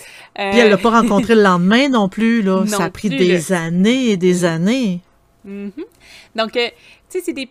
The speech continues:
Speaker 2: c'est des petits détails comme ça qui font en sorte que c'est bon, ça, ça peut être super intéressant. Euh, donc, de formuler peut-être le souhait plus, de trouver quelqu'un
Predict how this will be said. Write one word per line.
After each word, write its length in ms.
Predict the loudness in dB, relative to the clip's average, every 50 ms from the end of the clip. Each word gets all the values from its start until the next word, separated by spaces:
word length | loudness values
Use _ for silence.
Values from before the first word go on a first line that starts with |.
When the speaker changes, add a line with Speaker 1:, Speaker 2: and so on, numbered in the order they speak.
| _ _ _
Speaker 2:
c'est 140 | -16 -14 -12
des 120 | -12 -12
petits 240 | -12 _ -16 -14 -12
détails 400 | -10 -10 -10 -8 -8 -8 -8 -8
comme 220 | -10 -12 -12 -12
ça 180 | -12 -14 -14 -14
qui 160 | -16 -16 -18
font 100 | -16 -14
en 60 | -14
sorte 220 | -14 -16 -18 -18 -18
que 80 | -20
c'est 100 | -20 -20
bon, 140 | -20 -18 -18
ça, 140 | -16 -18 -18
ça 160 | -16 -16 -16
peut 100 | -12 -12
être 100 | -14 -14
super 180 | -14 -14 -12 -12
intéressant. 640 | -12 -10 -10 -8 -6 -8 -8 -8 -12 -12 -12 -12 -14 -16 -14 -12
Euh, 240 | -10 -10 -10 -10 -12 -16 -18 -16
donc, 200 | -16 -12 -8 -8
de 100 | -8 -8
formuler 440 | -6 -8 -8 -6 -6 -8 -8 -10 -12
peut-être 300 | -12 -10 -10 -10 -10 -10
le 100 | -14 -16
souhait 500 | -16 -16 -20 -18 -14 -12 -12 -12 -12 -14 _ _ _ _ _ _ _
plus, 260 | -16 -14 -14 -14 -14 -16
de 160 | -14 -14 -14 -14 _ _
trouver 380 | -18 -14 -12 -10 -10 -10 -12 -10
quelqu'un 420 | -12 -12 -12 -12 -14 -14 -14 -16